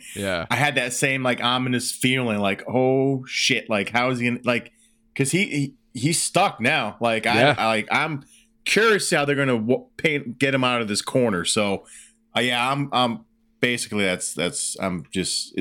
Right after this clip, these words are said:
Speaker 2: like you guys said, it's well written, it's funny, it's, it's great. But yeah, the way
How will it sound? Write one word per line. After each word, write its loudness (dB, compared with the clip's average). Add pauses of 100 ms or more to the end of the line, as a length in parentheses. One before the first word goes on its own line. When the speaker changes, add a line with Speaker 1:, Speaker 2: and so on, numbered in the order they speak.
Speaker 2:
like 0
you -2
guys -2
said, -4
it's -6
well 0
written, -2
it's -4
funny, 0
it's, -6
it's -20
great. -2
But -2
yeah, 0 (280)
the 0
way 0